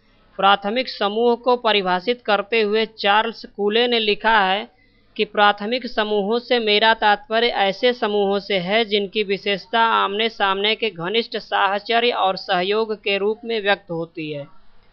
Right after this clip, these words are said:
वे अनेक अर्थों में प्राथमिक है, परंतु मुख्यतः इस बात में कि वे व्यक्ति की सामाजिक प्रकृति और आदर्शों के निर्माण में मौलिक है।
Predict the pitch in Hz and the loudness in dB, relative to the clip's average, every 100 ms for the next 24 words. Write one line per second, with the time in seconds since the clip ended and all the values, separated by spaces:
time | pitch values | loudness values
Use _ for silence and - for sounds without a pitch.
0 | _ _ - 202 226 214 226 247 247 202 | _ _ -4 2 2 4 4 4 6 4
1 | 202 220 233 233 226 196 196 208 240 240 | 4 -2 -2 -4 2 2 2 -2 -2 -2
2 | 214 240 226 208 214 220 214 208 208 202 | -2 -2 0 -2 0 -2 -4 -4 -4 -2
3 | 226 233 - 226 180 190 208 220 226 208 | 0 0 -2 -6 -2 2 4 2 -4 -4
4 | 240 - _ _ - _ 220 214 226 247 | -4 -10 _ _ -20 _ -6 4 6 6
5 | 226 226 226 226 226 240 233 208 202 202 | 4 0 0 -8 -4 -6 0 2 4 2
6 | 208 247 - 220 202 247 247 - 208 214 | 2 -4 -2 -4 -2 -6 -6 -4 -2 0
7 | 214 196 202 196 - 240 240 220 208 202 | 2 2 2 -2 -2 -4 -2 0 0 2
8 | 202 214 233 226 196 196 202 - 156 160 | 2 2 0 0 2 2 2 -2 -12 -14